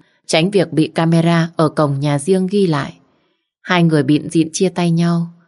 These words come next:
nửa muốn nửa không, dường như vẫn còn muốn được gần nhau thêm nữa. Trời thì lạnh, những cơn gió bấc không ngừng thổi đến. Gần Tết rồi, phố phường cũng vì vậy mà sáng đèn, càng trở nên lấp lánh, tấp nập hơn bao giờ hết.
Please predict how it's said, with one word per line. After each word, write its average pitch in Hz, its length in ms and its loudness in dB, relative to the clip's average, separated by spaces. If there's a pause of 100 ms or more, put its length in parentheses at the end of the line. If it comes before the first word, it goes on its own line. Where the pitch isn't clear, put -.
(160)
nửa 170 140 2
muốn 151 300 0
nửa 165 240 0
không, 180 280 -2 (320)
dường 170 300 2
như 226 140 0
vẫn 233 240 -2
còn 147 240 0
muốn 147 260 -2 (260)
được 160 240 0
gần 147 260 0
nhau 175 260 0
thêm 180 240 -4
nữa. 233 280 -6 (1300)
Trời 160 240 2
thì 147 160 0
lạnh, 147 240 -2 (400)
những 208 200 0
cơn 185 240 2
gió 160 160 2
bấc 220 200 -2
không 180 220 0
ngừng 156 220 2
thổi 147 180 0
đến. 151 320 0 (400)
Gần 156 300 0
Tết 247 200 0
rồi, 151 200 0
phố 165 220 0
phường 165 340 0
cũng 247 200 -2
vì 151 160 2
vậy 147 200 0
mà 143 160 -2
sáng 160 320 -6
đèn, 156 240 0 (380)
càng 156 260 0
trở 147 160 -2
nên 160 220 0
lấp 226 220 -4
lánh, 156 240 0 (380)
tấp 240 200 -2
nập 151 220 0
hơn 180 260 -2
bao 175 160 0
giờ 156 220 -2
hết. 175 220 -4